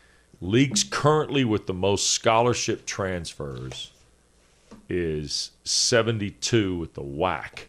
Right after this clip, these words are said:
<laughs> The S E C is second at seventy-one.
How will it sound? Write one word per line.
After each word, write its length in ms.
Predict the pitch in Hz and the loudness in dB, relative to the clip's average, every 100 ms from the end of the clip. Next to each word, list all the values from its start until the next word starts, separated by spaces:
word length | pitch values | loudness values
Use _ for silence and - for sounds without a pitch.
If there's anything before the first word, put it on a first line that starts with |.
| - | -18
<laughs> 280 | - - - _ _ _ _ - _ - | -18 -16 -18 _ _ _ _ -20 _ -6
The 160 | 90 | 2
S 180 | 110 117 | 2 2
E 80 | 113 | 0
C 240 | - 113 98 | 0 2 2
is 160 | 82 | 2
second 460 | - 131 117 104 82 | 2 2 0 -2 -8
at 100 | 80 | -2
seventy-one. 1080 | - - 110 107 101 85 76 73 92 90 | 0 2 2 0 -4 -6 -8 -2 0 0